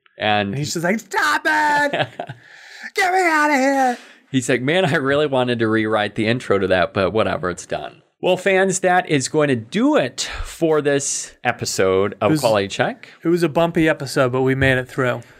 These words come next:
Speaker 1: It was a little rough, but at least we survived. We're not going to be beaten up like the passengers on Flight ten fifteen.
Speaker 2: No one knows this at home, but we literally stopped very early <laughs> on in this episode, and we're like, we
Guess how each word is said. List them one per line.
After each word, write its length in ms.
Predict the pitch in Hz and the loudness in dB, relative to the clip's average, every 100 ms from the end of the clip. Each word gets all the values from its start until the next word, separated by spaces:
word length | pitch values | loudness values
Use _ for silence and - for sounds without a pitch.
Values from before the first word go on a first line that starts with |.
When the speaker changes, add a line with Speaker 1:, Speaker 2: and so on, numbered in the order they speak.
| _ | _
Speaker 1:
It 180 | 349 403 | -2 0
was 200 | 370 247 | 0 0
a 120 | 254 | 0
little 300 | 226 208 185 | 2 2 2
rough, 360 | 135 123 135 - | 2 2 0 -2
but 140 | 160 151 | -2 0
at 100 | 131 | 0
least 240 | 170 - | -2 0
we 100 | 147 | 0
survived. 440 | - 117 110 107 113 | 0 0 2 2 0
We're 60 | |
not 180 | 135 120 | 0 0
going 140 | 113 | 0
to 60 | 104 | -2
be 140 | 101 | -2
beaten 380 | 98 92 110 101 | -4 -2 -2 0
up 280 | 98 104 - | 0 -2 -2
like 300 | 98 90 - | -2 -2 -6
the 80 | 92 | -8
passengers 720 | - 95 95 95 92 92 90 | -4 -2 -2 -4 -2 -2 -2
on 100 | 87 | -6
Flight 320 | - 104 90 | -2 -2 -2
ten 200 | - 92 | -6 -8
fifteen. 680 | - 85 - 147 135 135 135 - | -6 -8 -8 -8 -6 -8 -12 -8
Speaker 2:
No 220 | 156 175 | -2 0
one 200 | 190 170 | 0 0
knows 280 | 165 175 156 | 0 0 0
this 160 | 139 | 0
at 140 | 139 139 | 0 2
home, 200 | 147 135 | 0 0
but 80 | |
we 240 | 131 139 135 | 0 0 0
literally 540 | 139 147 139 143 135 | -4 -2 2 2 0
stopped 420 | 127 139 135 - - _ _ _ | -2 -2 -2 -4 -20 _ _ _
very 340 | 143 139 135 131 | -2 2 2 2
early 240 | 127 131 | 2 0
<laughs> 180 | 123 - | 0 0
on 140 | 185 | 0
in 100 | 160 | 0
this 200 | 147 139 | 0 2
episode, 540 | 143 135 131 135 120 117 - - - _ _ | 0 0 -2 0 0 -2 -12 -20 -20 _ _
and 120 | - 131 | -2 0
we're 100 | 131 | 2
like, 340 | 127 123 120 | 2 2 -2
we 400 | 143 131 127 139 | -2 -2 0 -4